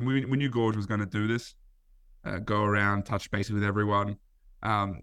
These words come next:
and it's interesting, when you speak to people among the Boomers program, there's been a lot of soul searching, figuring out what went wrong,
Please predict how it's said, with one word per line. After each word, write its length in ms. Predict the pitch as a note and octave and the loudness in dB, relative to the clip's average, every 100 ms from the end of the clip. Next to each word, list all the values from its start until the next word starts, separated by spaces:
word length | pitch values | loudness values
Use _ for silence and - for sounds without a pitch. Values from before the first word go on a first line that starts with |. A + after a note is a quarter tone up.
| - | -4
and 120 | - D3+ | 0 0
it's 140 | C#3+ | 0
interesting, 460 | F3+ F#3 D#3 F#2+ G#2 | -2 0 -2 -2 0
when 80 | |
you 80 | A#2 | 0
speak 340 | - F3 E3+ - | 0 -4 -4 -4
to 140 | A2+ | -2
people 460 | G2 A2 - G2+ F#2 A#2+ - _ - - - - _ - A2+ | -2 -4 -4 -8 -8 -14 -20 _ -20 -20 -20 -20 _ -10 2
among 180 | A#2 A#2 | 4 4
the 80 | |
Boomers 300 | A2 A#2 G#2+ | 4 2 2
program, 500 | - A#2 A2 F#2 D#2+ - | 2 0 2 -2 -4 -2
there's 200 | B2 B2+ | -2 2
been 220 | E3 G3+ | 2 2
a 60 | |
lot 140 | A2+ G#2+ | 2 -2
of 80 | - | -4
soul 220 | A#2+ C#3 | -4 -4
searching, 400 | - A#1 - - - - - _ _ _ _ | -6 -10 -12 -14 -20 -20 -20 _ _ _ _
figuring 380 | - C3+ B2+ A#2+ | 0 4 4 4
out 220 | G#2 F#2+ | 4 2
what 180 | G#2+ A2 | 0 0
went 260 | G#2 G2 F2+ | 0 -2 0
wrong, 400 | G2 E2+ C#2+ | 2 2 0